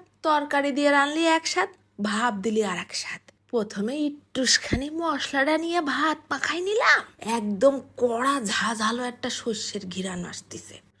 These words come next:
শুকনো ঝালটার মধ্যে তেল মশলা ঢুকে গেছে না, চিপে নিছি। তারপর কুটকুট করে ওলটা কাটে নিয়ে এসে ভাতের মধ্যে ভরাই খাইলাম। ওফ,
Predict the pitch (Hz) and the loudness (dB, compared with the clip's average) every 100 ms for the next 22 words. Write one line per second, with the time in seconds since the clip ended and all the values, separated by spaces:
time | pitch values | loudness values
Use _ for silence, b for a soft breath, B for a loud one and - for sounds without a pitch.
0 | - - 240 226 214 214 233 262 302 294 | -12 -8 -6 0 0 4 4 4 4 2
1 | 277 277 330 330 302 254 240 233 285 294 | 2 2 4 4 4 2 -2 -4 -2 0
2 | 262 302 302 262 262 381 539 349 - - | 2 2 2 0 0 -2 -2 -4 -6 0
3 | 339 302 - _ 220 185 170 - 196 - | 2 2 -4 _ 4 4 0 -8 -8 -8
4 | _ _ _ 285 220 214 285 302 - 359 | _ _ _ -2 -2 0 -2 -2 0 -2
5 | - - 370 370 381 370 - 339 339 311 | 0 2 6 6 4 2 0 2 4 4
6 | 285 285 302 359 - 277 262 254 254 349 | 4 0 0 -2 0 -2 0 -2 -2 -2
7 | 311 269 294 254 214 196 190 240 208 202 | -4 -4 -6 -6 -4 -6 -6 -6 -6 -6
8 | 175 135 - 175 - - - B B B | -8 -10 -12 -10 -12 -14 -14 B B B
9 | B B B B B B - 208 208 226 | B B B B B B -6 0 2 6
10 | 269 254 | 8 6